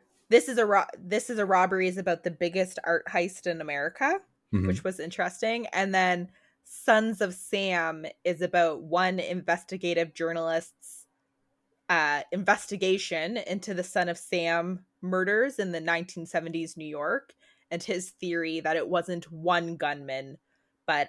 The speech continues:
Speaker 1: actually kind of like a conspiracy. So
Speaker 2: Ooh,
Speaker 1: both of those were
Speaker 2: interesting.
Speaker 1: really good. So if people
Speaker 2: Yeah.
Speaker 1: are looking for, um, some Netflix true crime, I enjoyed both of those.
Speaker 2: Very nice.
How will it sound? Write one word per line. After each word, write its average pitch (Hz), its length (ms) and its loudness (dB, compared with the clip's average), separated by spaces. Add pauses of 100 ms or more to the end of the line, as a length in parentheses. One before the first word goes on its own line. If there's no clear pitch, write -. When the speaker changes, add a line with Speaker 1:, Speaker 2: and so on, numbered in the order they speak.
Speaker 1:
actually 143 840 -2 (200)
kind 160 140 -2
of 151 80 -6
like 143 160 -8
a 139 60 -10
conspiracy. 139 1200 -12 (260)
So - 120 2
Speaker 2:
Ooh, 220 60 6
Speaker 1:
both 403 160 6
of 427 100 6
those 247 240 8
were 320 120 4
Speaker 2:
interesting. 269 60 4
Speaker 1:
really 180 280 4
good. 131 380 -4
So 247 160 6
if 220 100 -4
people 226 220 4
Speaker 2:
Yeah. 269 100 8
Speaker 1:
are 240 80 4
looking 220 440 -2
for, 180 760 2 (460)
um, 170 640 2 (920)
some 190 300 -2
Netflix 180 520 0
true 262 280 -6
crime, 156 580 -8 (220)
I 185 120 4
enjoyed 180 480 2
both 160 260 -2
of 156 100 -8
those. 131 300 -6 (160)
Speaker 2:
Very 160 180 0
nice. 151 400 -4